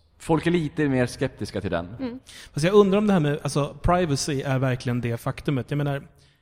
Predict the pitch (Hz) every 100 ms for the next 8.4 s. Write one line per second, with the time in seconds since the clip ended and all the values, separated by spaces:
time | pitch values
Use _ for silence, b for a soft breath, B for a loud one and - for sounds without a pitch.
0 | b 202 214 202 170 165 156 160 147 -
1 | 143 131 143 - 139 123 131 127 - 139
2 | 135 131 143 147 135 135 131 131 - 131
3 | 120 139 160 160 - 139 131 127 139 131
4 | 123 120 - 135 143 165 - - 175 156
5 | 156 143 - - 139 131 123 - - 143
6 | 135 123 131 123 123 156 127 123 127 131
7 | 131 123 127 131 127 127 123 160 - 127
8 | 123 - 110